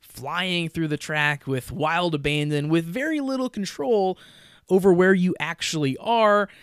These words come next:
at any given point, uh, in, in the width of the track, let's say. And even worse than that, it feels like it doesn't matter. Uh, you know, it feels like the complete lack of control you have in steering doesn't super matter, because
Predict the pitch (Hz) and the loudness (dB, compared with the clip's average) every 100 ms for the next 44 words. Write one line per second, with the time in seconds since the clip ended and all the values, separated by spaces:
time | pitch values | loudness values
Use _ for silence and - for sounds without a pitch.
0 | - _ - 156 165 175 151 156 147 - | -20 _ -4 0 2 0 2 0 0 -6
1 | 143 139 127 - _ _ _ - 127 123 | -6 -6 -8 -16 _ _ _ -10 -6 -4
2 | 120 87 - _ 165 165 160 156 151 151 | -6 -10 -16 _ 0 0 2 -2 -2 -2
3 | 151 147 147 143 135 156 - - 143 131 | 0 -2 -4 -2 0 -2 -2 -4 -4 -4
4 | 131 - 139 135 - 117 107 - - 87 | -8 -8 -2 -2 -4 -10 -12 -12 -12 -12
5 | - - _ - - - - - - 214 | -16 -20 _ -20 -20 -20 -20 -20 -8 -4
6 | 240 - _ _ 262 311 339 320 254 277 | -4 -6 _ _ -6 -4 0 -2 -2 -6
7 | 320 262 - 320 320 349 330 - 277 254 | -4 -6 -6 -6 -6 -8 -8 -2 -2 -2
8 | 233 165 175 220 285 247 120 - - 175 | -4 -8 -6 -4 -2 -2 -6 -10 -10 -6
9 | 185 190 190 247 254 254 240 208 - 175 | -2 0 -2 -2 -2 -2 -2 -6 -6 -6
10 | 233 - 151 160 214 202 160 175 - 180 | -6 -6 -6 -8 -6 -8 -6 -8 -4 -4
11 | 175 151 151 139 131 127 - 233 196 165 | -2 -4 -4 -6 -6 -10 -6 -4 -2 -4
12 | _ _ - - - - _ _ - 208 | _ _ -20 -20 -20 -20 _ _ 2 2
13 | 202 214 180 196 226 233 214 196 202 190 | 2 -2 -2 0 2 2 0 -2 -2 -4